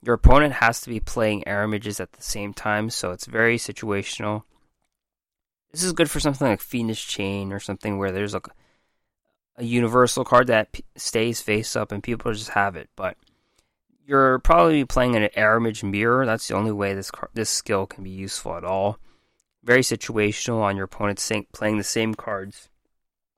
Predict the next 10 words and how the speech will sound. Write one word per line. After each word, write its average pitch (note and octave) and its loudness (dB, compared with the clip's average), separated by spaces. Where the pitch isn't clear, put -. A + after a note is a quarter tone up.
and C#3 0
you B2+ 2
making A2+ 0
use G#2+ -2
of G#2 -6
your G2+ -2
life F#2+ -2
point G2+ -12
gain F2+ -14
too. - -20